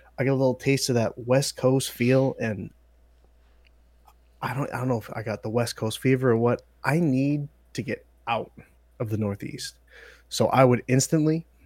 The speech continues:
I'd move out west, find whatever house, wherever,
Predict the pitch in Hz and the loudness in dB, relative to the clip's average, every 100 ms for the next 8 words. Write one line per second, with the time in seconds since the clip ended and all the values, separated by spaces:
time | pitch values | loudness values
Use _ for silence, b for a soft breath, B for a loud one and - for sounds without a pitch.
0 | - 127 123 131 143 135 139 156 - _ | -4 0 2 4 4 6 4 0 -6 _
1 | _ _ _ _ _ - 117 123 110 113 | _ _ _ _ _ -2 2 2 2 0
2 | 127 147 143 160 196 - - _ - 107 | 2 2 2 0 -4 -14 -20 _ -14 -4
3 | 113 165 180 185 202 | 6 8 8 8 0